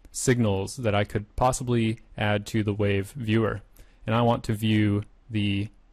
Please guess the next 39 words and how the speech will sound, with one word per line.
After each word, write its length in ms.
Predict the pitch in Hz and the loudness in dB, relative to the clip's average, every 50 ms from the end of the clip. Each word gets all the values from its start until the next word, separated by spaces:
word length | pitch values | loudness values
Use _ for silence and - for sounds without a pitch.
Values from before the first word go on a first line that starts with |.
| - - | -16 -8
my 240 | - 107 107 117 123 | -4 0 0 0 0
input 560 | 123 - 123 151 - - 131 110 - - - | 0 0 0 -2 0 2 2 0 0 -2 -8
signal, 420 | - - - 107 104 107 104 117 131 | -10 -6 -4 -2 -2 -2 -2 -2 -2
which 180 | 120 110 - | -4 -4 -4
is 140 | 120 107 - | -4 -4 -4
the 140 | - 113 - | -4 -2 -2
input 260 | 120 135 - 143 139 | -2 0 0 -2 -4
to 80 | - 143 | -2 -2
my 100 | 151 151 | -2 0
module. 460 | 151 131 104 101 95 - 107 113 143 143 - _ _ _ _ - - - - _ _ _ _ - _ _ _ - - | 0 2 0 0 0 0 -2 -2 -2 -6 -12 _ _ _ _ -20 -20 -20 -20 _ _ _ _ -20 _ _ _ -6 0
And 60 | 113 | 2
I 60 | 110 | 2
want 140 | 107 110 110 | 4 4 2
to 60 | 107 | 2
view 260 | 101 110 110 107 110 | 2 2 4 4 4
the 180 | 101 110 107 101 | 4 2 0 0
my 320 | 104 107 110 113 117 117 | 0 0 0 0 0 0
output 440 | - 120 135 170 - - 123 - - | 0 0 0 0 0 0 -2 -2 -2
signal, 360 | - - 110 104 107 101 117 | -4 -4 -2 -2 0 0 0
which 180 | 120 107 - - | 0 -2 -2 -4
is 120 | 110 98 | -6 -4
the 260 | - 110 107 110 113 - - - - - | -4 -4 -4 -4 -6 -10 -16 -16 -6 -2
output 400 | 123 135 - - 127 123 - - | -2 -2 0 0 -4 -4 -4 -6
from 220 | - - 120 110 107 | -4 -2 0 0 2
my 120 | 104 104 | 0 0
module. 440 | 101 101 98 101 98 120 135 165 165 - _ _ _ - - - - - - - _ - | -2 -2 -4 -4 -2 -4 -4 -6 -6 -10 _ _ _ -20 -20 -20 -20 -20 -20 -20 _ -6
So 120 | - - | -2 0
those 260 | 120 117 139 160 160 175 | 2 4 4 4 4 2
are 80 | 156 | 2
the 100 | 131 131 | 2 0
two 180 | 127 - 147 135 | 0 0 0 0
signals 360 | - - 139 131 135 123 117 | 0 0 2 2 2 2 2
I 60 | 120 | 2
want 140 | 113 117 117 | 2 2 2
to 60 | 117 | 2
view. 260 | 117 147 156 120 - - - - _ - - - _ _ _ _ _ - - _ _ _ _ - - - - | 2 2 0 0 -2 -4 -10 -18 _ -20 -20 -20 _ _ _ _ _ -20 -20 _ _ _ _ -20 -12 -4 0
Um, 460 | 117 117 113 120 120 113 120 - - - _ _ - - | 2 4 4 4 4 2 0 -2 -8 -20 _ _ -4 0
but 140 | - 127 120 | 4 6 6
I 200 | 127 143 147 | 6 6 4